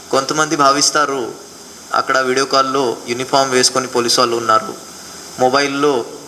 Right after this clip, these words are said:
కొన్ని డాక్యుమెంట్స్ పంపడం జరుగుతుంది,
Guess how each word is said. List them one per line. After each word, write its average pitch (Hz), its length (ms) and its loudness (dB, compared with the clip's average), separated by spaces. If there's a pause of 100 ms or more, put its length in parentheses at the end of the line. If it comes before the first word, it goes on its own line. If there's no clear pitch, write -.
(500)
కొన్ని 139 460 -2 (220)
డాక్యుమెంట్స్ 139 680 0 (480)
పంపడం 131 400 0
జరుగుతుంది, 117 640 -4